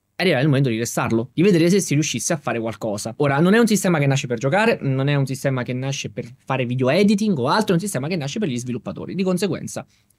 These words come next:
io l'ho messo sotto carico e, giustamente, con questi prezzi, con queste caratteristiche, con cosa puoi andarlo a confrontare? Ovviamente col Mac Mini. Ma so-, son voluto essere buono, eh.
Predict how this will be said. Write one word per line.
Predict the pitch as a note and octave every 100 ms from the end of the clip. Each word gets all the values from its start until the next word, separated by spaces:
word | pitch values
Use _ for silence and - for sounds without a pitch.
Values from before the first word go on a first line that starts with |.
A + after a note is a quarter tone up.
| _
io | - B2 - - _ _ -
l'ho | E3 -
messo | E3 C#3+ - G3+ -
sotto | D#3 - C4
carico | F#3 B2 C3+ C#3+ D3+ -
e, | A3 - _ _ _ -
giustamente, | F3+ C#4+ - E3+ A#2 A2 A#2+ -
con | F3
questi | F#3 A3 -
prezzi, | D#3 A#2+ C3+ -
con | - D#3
queste | F#3 G3
caratteristiche, | D3+ D3 C#3+ C3 A2+ - A2+ -
con | - A3+ A3
cosa | C4+ A3
puoi | D#3+
andarlo | E3 E3+ C#3
a | A#2+
confrontare? | D3+ D3+ A3 F#3+ A#2+ B2 C#3+ _ _
Ovviamente | G#3 A3+ G#3 C3 C3 C#3
col | D#3 C#3+
Mac | C#3 C#3
Mini. | B2+ G#2+ A#2 B2
Ma | A3+
so-, | C#4+
son | C#4+ B3+ D#4 - E4+
voluto | D#4 D#4 D4+
essere | C4 - G#3+ F3
buono, | E3+ C3 D#3
eh. | F3